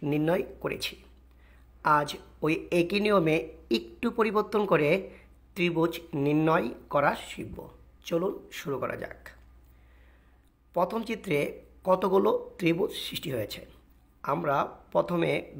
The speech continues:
গুণে দেখব কতগুলো ত্রিভুজ সৃষ্টি হয়েছে। চলুন গুণে ফেলি। এক, দুই, তিন, চার, সবটি মিলে একটি, পাঁচ,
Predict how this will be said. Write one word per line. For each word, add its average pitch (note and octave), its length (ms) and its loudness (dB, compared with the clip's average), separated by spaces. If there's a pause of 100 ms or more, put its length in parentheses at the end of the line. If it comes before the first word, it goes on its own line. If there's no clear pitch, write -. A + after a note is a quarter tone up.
গুণে D#3 240 4
দেখব D#3+ 640 0
কতগুলো E3 420 0
ত্রিভুজ F3 420 -2 (120)
সৃষ্টি D3+ 320 -8
হয়েছে। - 300 -8 (520)
চলুন E3+ 440 0 (160)
গুণে C3 180 -2
ফেলি। - 340 -12 (1300)
এক, D3 760 0 (640)
দুই, C#3+ 600 0 (600)
তিন, C#3+ 460 -4 (520)
চার, C3 340 -2 (220)
সবটি - 760 -4 (160)
মিলে D3 240 2
একটি, - 320 -4 (120)
পাঁচ, C#3 380 4